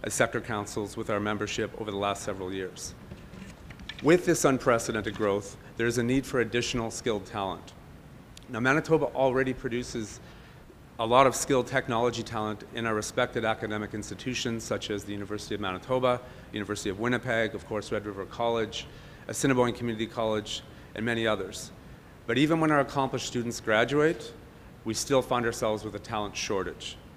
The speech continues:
So to address this issue, we've, we've developed a strategic four-year plan, which we will implement with ictam and other great partners to add to the existing workforce and also upskill professionals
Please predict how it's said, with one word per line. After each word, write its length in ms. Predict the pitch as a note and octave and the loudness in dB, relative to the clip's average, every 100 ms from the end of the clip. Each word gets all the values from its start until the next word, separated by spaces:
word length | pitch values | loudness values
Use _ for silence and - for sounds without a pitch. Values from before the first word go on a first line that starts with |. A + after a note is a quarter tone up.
| - - - | -20 -16 -6
So 100 | A#2+ | 0
to 100 | B2 | 4
address 320 | A#2+ D3 D3 | 8 6 6
this 200 | D3+ - | 0 0
issue, 320 | B2+ - B2+ | 0 0 0
we've, 240 | A#2 A2 G#2 - - | 0 -2 -4 -10 -4
we've 160 | A#2+ | -4
developed 360 | A2 A2 B2 A#2+ | -2 2 2 0
a 40 | |
strategic 580 | - - A2 D3+ C#3+ D3 | -4 -4 -2 0 0 -2
four-year 440 | - C3+ B2+ B2 B2 | -2 2 4 4 2
plan, 420 | - A2 G#2 G#2+ - - - - - - - - | 0 -2 -2 -4 -12 -16 -18 -18 -18 -18 -10 -6
which 180 | B2 | 0
we 60 | B2 | 2
will 140 | A2+ | 2
implement 600 | C#3 C3 C#3 C3+ C3 - - - - - | 0 -2 0 2 0 -4 -16 -18 -12 4
with 380 | C3 C#3+ - - | 4 4 0 -4
ictam 400 | C#3 - C3 B2+ | -2 2 2 2
and 80 | |
other 200 | A2+ A#2 | 2 2
great 280 | A2+ A#2 A2+ | 2 2 0
partners 480 | B2 A2 G#2+ G#2+ - - - - - | 0 -2 -2 -6 -10 -16 -20 -18 -8
to 240 | A#2 A2+ - - | -2 -2 -4 0
add 260 | B2+ D3 D3 | 8 8 8
to 120 | D#3 | 0
the 100 | C3 | -2
existing 400 | A#2+ C3+ B2+ B2+ | 0 -2 0 0
workforce 560 | B2 B2 C#3 C#3 D3 - | -2 -2 0 0 0 -2
and 100 | B2 | 0
also 300 | A#2+ B2 - | 0 0 0
upskill 560 | B2+ - - B2+ A2 G#2+ - | 0 0 -2 0 0 -2 -6
professionals 580 | - A#2+ B2 A#2 B2+ A2 | -10 -2 0 0 -2 -4